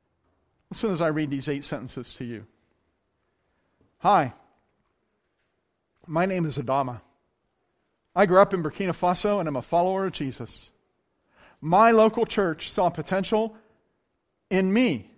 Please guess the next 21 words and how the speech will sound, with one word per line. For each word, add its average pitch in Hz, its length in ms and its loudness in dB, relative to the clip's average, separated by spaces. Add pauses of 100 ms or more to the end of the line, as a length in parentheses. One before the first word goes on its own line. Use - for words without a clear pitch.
(600)
to 175 120 -6
be 196 100 2
a 180 60 4
church 214 320 -2
leader 220 240 -2
here, 139 340 -6 (600)
but 156 100 -6
I 202 100 2
didn't 175 180 -2
have 151 200 -2
any 160 140 -6
training. 156 400 -6 (1160)
Thankfully, 214 520 2
I 196 80 4
was 147 200 0
blessed 190 400 0
to 160 60 -10
be 151 140 -2
able 202 220 0
to 170 180 -8
enroll 170 460 0